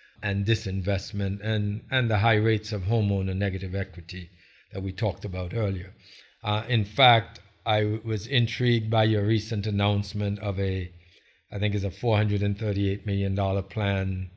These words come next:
to produce thousands of affordable housing units over the next five years. And it talked about both preservation of homes,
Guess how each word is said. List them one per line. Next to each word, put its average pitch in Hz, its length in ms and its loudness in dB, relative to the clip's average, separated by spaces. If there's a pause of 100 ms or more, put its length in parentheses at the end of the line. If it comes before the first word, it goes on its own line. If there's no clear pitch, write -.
(540)
to 110 80 -4
produce 107 460 0
thousands 110 460 2
of 98 120 0
affordable 98 600 -2
housing 92 600 -2 (200)
units 98 400 -4
over 95 220 -4
the 92 100 -4
next 92 240 -6
five 90 380 -4
years. 92 400 -6 (520)
And 98 520 -2 (400)
it 98 240 -8
talked 120 320 4
about 104 500 0
both 104 380 0 (180)
preservation 107 1160 2 (480)
of 98 420 0 (340)
homes, 143 840 2